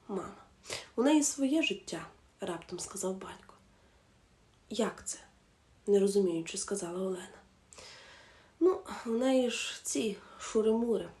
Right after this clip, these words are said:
з начальником», сказав батько. «Що? А я й помітила, що вона якось дивно поводиться», Олена аж встала.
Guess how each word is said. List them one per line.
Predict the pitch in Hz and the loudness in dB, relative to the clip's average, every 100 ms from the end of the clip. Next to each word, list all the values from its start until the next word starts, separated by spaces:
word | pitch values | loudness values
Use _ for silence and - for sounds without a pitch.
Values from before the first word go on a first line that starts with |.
| - | -10
з | - 196 | -2 -2
начальником», | 180 - 170 156 165 - - - - _ - - _ _ _ _ _ _ | -2 -4 -6 -8 -14 -18 -20 -20 -20 _ -20 -20 _ _ _ _ _ _
сказав | - - 165 156 170 180 | -14 -12 -10 -8 -10 -10
батько. | 185 165 - - - - - - - - - - - - _ _ _ _ - | -14 -18 -18 -20 -20 -20 -20 -20 -20 -20 -20 -20 -20 -20 _ _ _ _ -16
«Що? | - - - 160 202 311 - _ _ - - - _ _ _ | -14 -10 -8 -6 -6 -6 -10 _ _ -20 -20 -20 _ _ _
А | - 190 | -12 -2
я | 233 | 2
й | 254 | 2
помітила, | 240 226 311 440 480 285 | 4 4 4 4 2 0
що | - 240 | -2 -6
вона | 226 220 | -4 -2
якось | 220 220 247 233 | -2 -2 -4 0
дивно | 240 226 240 | 2 2 2
поводиться», | 277 330 359 214 175 - 180 | 0 2 4 2 -2 -4 -2
Олена | 185 196 190 | 0 2 2
аж | 202 | 0
встала. | - - - - - | -2 -6 -8 -14 -16